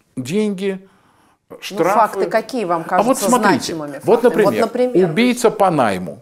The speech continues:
Speaker 1: был объявлен, Махмудов, один из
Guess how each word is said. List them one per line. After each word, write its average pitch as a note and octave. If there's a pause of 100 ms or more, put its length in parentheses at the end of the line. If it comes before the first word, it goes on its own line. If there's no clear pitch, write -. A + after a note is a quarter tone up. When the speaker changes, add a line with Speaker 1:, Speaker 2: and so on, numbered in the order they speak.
(1800)
Speaker 1:
был A#3
объявлен, C3+ (640)
Махмудов, C#3+ (760)
один C3+
из G2+